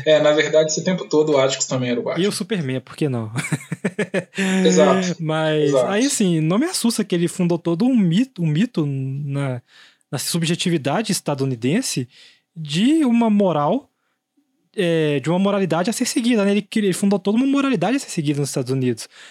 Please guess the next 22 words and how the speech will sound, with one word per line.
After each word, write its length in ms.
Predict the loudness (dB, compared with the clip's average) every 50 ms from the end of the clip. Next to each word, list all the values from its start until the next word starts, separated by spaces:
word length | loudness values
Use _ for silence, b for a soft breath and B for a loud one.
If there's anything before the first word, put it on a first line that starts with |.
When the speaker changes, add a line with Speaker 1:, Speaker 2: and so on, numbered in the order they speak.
| B B B B
Speaker 2:
Mas 120 | -2 -2
é 40 | 0
uma 80 | 2
moralidade 480 | 2 2 2 2 0 0 0 0 0 0
Speaker 1:
É, 60 | 2 4
eu 60 | 6
Speaker 2:
completamente 1000 | 6 6 4 2 4 4 6 6 8 6 4 4 2 2 2 2 2 2 2 0 -2
Speaker 1:
acho 800 | _ _ _ _ _ _ _ _ _ _ _ _ _ -20 -10 -6
Speaker 2:
pra 100 | -4 -4
espiar 460 | -4 -4 -6 -6 -2 0 0 0 0
uma 160 | 0 -2 -2
culpa 300 | -4 -4 -2 0 2 4
Speaker 1:
É. 80 | 4 4
Speaker 2:
branca, 300 | 2 0 0 -2 -4 -4
saca? 400 | -4 -2 -2 -4 -4 -4 -6 -4
Não 160 | -2 -2 0
é 60 | 0
uma 100 | 2 2
moralidade 500 | 2 2 2 2 0 0 0 -2 -2 -4
que 60 | -6 -6
se 100 | -6 -2
preocupa 400 | 0 0 0 2 4 4 4